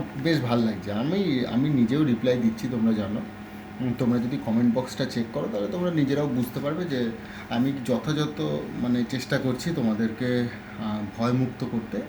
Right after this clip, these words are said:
দু একটা ছেলে বা আমি জানি না, মেয়ে বা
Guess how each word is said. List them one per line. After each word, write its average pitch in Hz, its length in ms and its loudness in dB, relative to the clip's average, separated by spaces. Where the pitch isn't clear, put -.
দু 123 60 0
একটা 131 380 0
ছেলে 113 300 0
বা 143 80 6
আমি 175 320 4
জানি 113 220 4
না, 107 100 2
মেয়ে 104 200 0
বা 101 160 -4